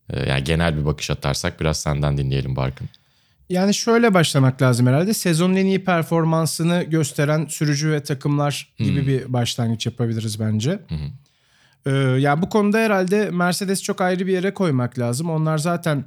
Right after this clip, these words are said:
Speaker 2: istikrarın biraz sembolü oldular. Ve yani hiç şüphesiz sezonun en iyi takımı Mercedes'ti bence. Yani bunun çok fazla bir tartışması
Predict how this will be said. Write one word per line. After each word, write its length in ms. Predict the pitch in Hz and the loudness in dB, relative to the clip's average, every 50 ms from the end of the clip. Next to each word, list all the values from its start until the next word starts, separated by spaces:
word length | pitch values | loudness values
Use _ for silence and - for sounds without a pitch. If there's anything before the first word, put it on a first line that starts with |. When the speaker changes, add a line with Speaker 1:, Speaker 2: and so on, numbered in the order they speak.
| - _ | -8 _
Speaker 2:
istikrarın 800 | 143 - - 143 131 - 156 151 147 147 147 156 147 - 143 147 | -10 -10 -8 -8 -4 -2 0 0 0 0 0 0 -2 -2 -2 -2
biraz 180 | 147 147 139 | 0 0 0
sembolü 460 | - - 151 139 135 139 147 147 160 | -2 -2 0 2 2 2 2 2 2
oldular. 640 | 175 170 151 123 120 127 160 208 240 240 - - - _ _ - - - | 2 2 0 0 0 0 -2 -2 -2 -6 -8 -12 -14 _ _ -14 -6 -2
Ve 320 | 147 147 151 151 147 - 147 | 0 0 2 0 0 -2 -2
yani 160 | 151 127 139 | -2 -2 -2
hiç 120 | 165 160 | -2 -4
şüphesiz 640 | - 160 131 - 117 117 185 190 - - - - - _ _ | -4 -4 -4 -2 -2 -2 -2 -4 -4 -6 -8 -12 -16 _ _
sezonun 360 | - - 180 143 131 151 156 | -6 -4 -4 -2 0 0 2
en 100 | 165 147 | 2 2
iyi 100 | 131 123 | 0 0
takımı 300 | 120 - 120 - 165 175 | -2 -4 -6 -6 -4 -2
Mercedes'ti 640 | 196 180 156 135 - 143 120 113 107 - - - 104 | 0 0 0 0 -2 -2 -2 -4 -4 -6 -6 -6 -4
bence. 280 | 113 107 104 98 110 | -2 -2 -2 -2 -2
Yani 260 | 113 113 110 110 110 107 | -2 -2 0 0 0 0
bunun 240 | 110 117 113 117 | 0 0 0 0
çok 300 | 113 - - 131 120 - | -2 -4 -4 -4 -4 -4
fazla 360 | - 127 117 110 107 117 113 107 | -2 -2 -2 0 0 -2 -2 -2
bir 220 | 117 110 101 - | -2 -4 -4 -4
tartışması 680 | - 117 110 101 - - - 110 107 - - 196 190 | -4 -2 -2 -2 -4 -6 -6 -6 -4 -4 -4 -4 -6